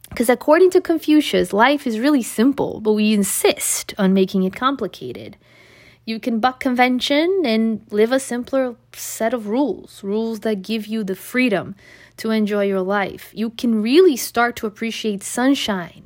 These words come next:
and the smell of the ocean and home-cooked meals that you make in the company of those you love, and watching movies that always bring a smile to your face, or listening to songs that bring you the best memories and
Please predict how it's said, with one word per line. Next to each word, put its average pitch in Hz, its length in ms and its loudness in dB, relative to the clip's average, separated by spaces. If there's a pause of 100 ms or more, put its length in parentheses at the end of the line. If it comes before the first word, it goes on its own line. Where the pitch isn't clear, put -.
and 185 140 -10
the 185 60 -8
smell 247 280 0
of 247 80 0
the 220 180 2
ocean - 540 0
and - 160 -16
home-cooked 233 640 -2
meals 196 680 0 (440)
that 196 100 0
you 208 140 4
make 214 240 2
in 214 100 4
the 196 80 2
company 202 460 0
of 190 100 -2
those 190 260 0
you 196 100 -8
love, 185 520 -4 (640)
and 226 260 0 (200)
watching 226 420 0
movies 220 640 -2
that 196 260 -6
always 269 680 2
bring 202 320 2
a 185 40 2
smile 180 440 -2
to - 120 -10
your 175 120 -4
face, 156 560 -8
or 170 160 -10 (320)
listening 240 380 0
to 226 120 -6
songs 190 640 0
that 190 180 -4
bring 202 200 0
you 208 60 0
the 202 120 -2
best 202 280 -2
memories 208 600 -2 (500)
and 214 420 -2